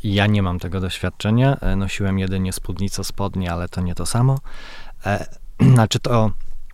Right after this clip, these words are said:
e, był jeden, jedyny moment spódnicy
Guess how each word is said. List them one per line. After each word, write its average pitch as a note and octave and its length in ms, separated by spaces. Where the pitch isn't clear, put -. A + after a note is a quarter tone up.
e, G#2 60
był G#2+ 400
jeden, G#2+ 360
jedyny G#2 460
moment G2+ 600
spódnicy G2 760